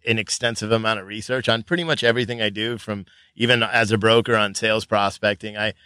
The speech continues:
I would do way too much research and, and figuring out who a customer is, and the same thing with carriers or any consulting client. And I took this, I take the same approach to media and researching articles, and, and I found that just by utilizing every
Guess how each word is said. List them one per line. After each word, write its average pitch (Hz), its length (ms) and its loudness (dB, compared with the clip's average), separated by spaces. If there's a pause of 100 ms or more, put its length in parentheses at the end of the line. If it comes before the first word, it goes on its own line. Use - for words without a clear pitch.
(140)
I 120 80 4
would 127 140 4
do 120 240 0 (400)
way 113 380 -2
too 131 180 -10
much 127 220 -4
research 135 540 0
and, 107 140 -6 (140)
and 107 240 -2
figuring 110 380 -6
out 107 140 -4
who 113 160 0
a 107 40 -6
customer 110 460 -4
is, 110 180 -4
and 113 120 -18
the 110 60 -20
same 143 180 -6
thing 120 140 -6
with 107 120 -10
carriers 98 500 0
or 98 40 -6
any 101 160 -4
consulting 101 420 -8
client. 104 320 -6 (300)
And 120 120 4
I 120 60 6
took 117 220 0
this, 120 240 -4
I 120 100 0
take 143 240 0
the 120 80 -6
same 127 240 -2
approach 113 500 -2
to 104 360 -2 (120)
media 113 600 0
and 104 280 -12
researching 110 460 -6
articles, 107 520 0
and, 98 120 -10 (300)
and 113 100 2
I 123 120 4
found 117 420 2
that 104 240 0
just 101 320 -8
by 107 140 2
utilizing 107 760 -2
every 104 420 -2